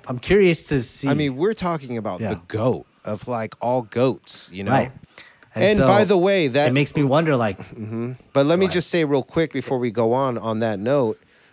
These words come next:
Speaker 2: one thing I can't stand
Speaker 1: Yeah.
Speaker 2: is when people talk trash about, like, these kids that are literally, like, eighteen or nineteen, and they're like, "No, he's never gonna be anything," or whatever.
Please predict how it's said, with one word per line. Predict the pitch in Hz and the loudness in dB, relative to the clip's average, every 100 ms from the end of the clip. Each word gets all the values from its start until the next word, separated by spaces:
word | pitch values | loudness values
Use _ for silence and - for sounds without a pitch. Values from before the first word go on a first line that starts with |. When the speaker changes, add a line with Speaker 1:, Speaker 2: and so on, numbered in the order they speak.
| - | -4
Speaker 2:
one | 127 156 | -2 0
thing | 180 165 | -2 -2
I | 143 | -4
can't | - 147 131 | -4 -6 -6
stand | - 123 135 139 120 | -6 -4 -2 -2 -2
Speaker 1:
Yeah. | 95 | -4
Speaker 2:
is | 110 110 107 98 - - | -4 -2 -4 -6 -10 -10
when | 110 104 | -8 -8
people | - 131 127 127 120 113 - - | -8 -8 -6 -4 -4 -6 -10 -12
talk | - 117 - | -6 -6 -6
trash | - 107 110 110 | -10 -8 -8 -8
about, | 98 98 98 87 | -8 -6 -6 -6
like, | 95 90 87 - _ _ - _ _ _ _ 104 | -8 -8 -10 -16 _ _ -20 _ _ _ _ -8
these | 110 104 - | -6 -6 -8
kids | - 123 107 82 - | -8 -4 -4 -4 -8
that | 101 | -6
are | 98 | -6
literally, | 92 104 101 98 | -6 -6 -4 -6
like, | 87 82 - _ _ 104 | -6 -10 -14 _ _ -10
eighteen | 110 - 113 104 | -10 -8 -8 -6
or | 98 | -6
nineteen, | 92 98 - 104 90 | -6 -8 -8 -10 -10
and | 85 | -10
they're | 98 | -8
like, | 107 104 104 | -8 -8 -6
"No, | 135 135 123 110 | -4 -2 -2 -4
he's | 123 127 | -6 -4
never | 135 127 131 | -2 -2 -2
gonna | 127 120 | -2 -2
be | 117 | -4
anything," | 107 127 127 - 98 | -2 -2 -2 -4 -6
or | 98 | -4
whatever. | 98 98 95 85 80 | -4 -4 -4 -6 -12